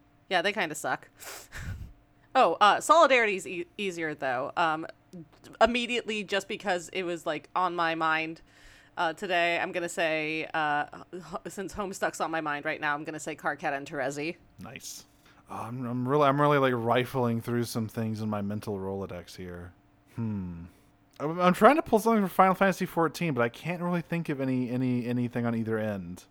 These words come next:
Speaker 2: 'Cause there's not
Speaker 1: But
Speaker 2: a
Speaker 1: there
Speaker 2: whole
Speaker 1: <laughs>
Speaker 2: terrible amount of women in
Speaker 1: But
Speaker 2: there.
Speaker 1: there's, now that you mention it, there's another good hostility, uh, Lightning and Snow.
Speaker 2: Oh, shit. See, I, see, I never played those games, so I wouldn't know, but I, I, I hear lots of good things about it,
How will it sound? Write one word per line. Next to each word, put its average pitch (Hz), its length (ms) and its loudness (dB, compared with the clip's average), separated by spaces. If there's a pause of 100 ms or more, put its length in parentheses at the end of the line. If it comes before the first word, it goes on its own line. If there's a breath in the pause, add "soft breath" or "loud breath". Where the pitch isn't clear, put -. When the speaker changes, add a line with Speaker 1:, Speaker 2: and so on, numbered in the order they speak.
(380)
Speaker 2:
'Cause 123 220 -6
there's - 20 -4
not 139 200 4
Speaker 1:
But 359 100 4
Speaker 2:
a 302 60 10
Speaker 1:
there 247 280 2
Speaker 2:
whole 392 100 -4 (100)
Speaker 1:
<laughs> 453 100 4
Speaker 2:
terrible 120 400 0
amount - 220 -2
of - 80 0
women 640 240 2
in - 80 -8
Speaker 1:
But 466 100 8
Speaker 2:
there. 415 120 6
Speaker 1:
there's, 415 180 4 (240 loud breath)
now 320 180 2
that 320 120 2
you 294 100 0
mention 262 260 0
it, 208 120 0
there's 233 200 2
another 220 260 2
good 196 180 -2
hostility, 175 760 0
uh, 175 260 2
Lightning 190 380 0
and 170 120 -4
Snow. 190 360 0 (440 loud breath)
Speaker 2:
Oh, 76 200 -12
shit. - 420 -10 (800 soft breath)
See, 139 320 2
I, 143 400 8
see, - 240 -8
I 135 80 2
never 135 240 2
played 127 240 0
those 110 180 -2
games, 104 220 -6
so 110 100 -4
I 107 60 -2
wouldn't 107 240 -2
know, 104 100 -2
but 107 100 -4
I, 107 380 -6 (460 loud breath)
I, 143 240 4 (100)
I 156 40 8
hear 226 180 4
lots 208 260 10
of 202 140 -2
good 196 160 2
things 175 260 0
about 120 300 6
it, 113 160 2